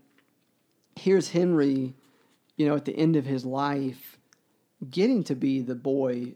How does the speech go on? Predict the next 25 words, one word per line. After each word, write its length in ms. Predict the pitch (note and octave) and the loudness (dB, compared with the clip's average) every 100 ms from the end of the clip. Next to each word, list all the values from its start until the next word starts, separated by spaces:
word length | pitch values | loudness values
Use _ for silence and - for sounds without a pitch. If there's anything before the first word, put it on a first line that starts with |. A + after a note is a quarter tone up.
| _ | _
that, 200 | C#3 - _ - | -8 -8 _ -8
that 180 | C3 | -8
Charles 400 | - D#3+ D3 C#3 | -2 0 2 0
didn't 280 | - D3+ D3 | -2 0 0
get 180 | A#2+ - | -2 -6
to 100 | C3 | -10
be, 320 | - B2 C3+ - _ _ | -10 -10 -12 -18 _ _
you 100 | D#3+ | 0
know, 140 | C#3+ C3+ | 0 0
getting 600 | C3 D3 F#3 F3+ D3 - | -2 -2 2 6 6 4
readmitted 920 | C3+ C#3 E3 E3+ D#3 C3 C#3 D3 C#3 B2 | -6 -8 -4 2 2 4 4 4 2 0
to 100 | C3+ | -4
the 100 | B2 | -4
house, 460 | C#3+ C3+ B2 - | -6 -6 -6 -2
not 340 | C#3 D#3 F3+ - | 0 0 -2 -4
as 160 | D3 | -4
a 60 | C3+ | -4
son 440 | - - D#3+ D#3 | -4 0 2 4
and 160 | C3+ B2+ | 4 2
an 200 | B2 A2+ | -2 -2
heir, 480 | D#3+ G3 D#3+ C3+ C3 - _ | 0 2 2 2 -2 -10 _
but 180 | D3 - | -4 -2
as, 200 | C#3+ C3+ | -2 -4
like, 160 | B2+ C3 | -6 -6
a 180 | C3+ | -8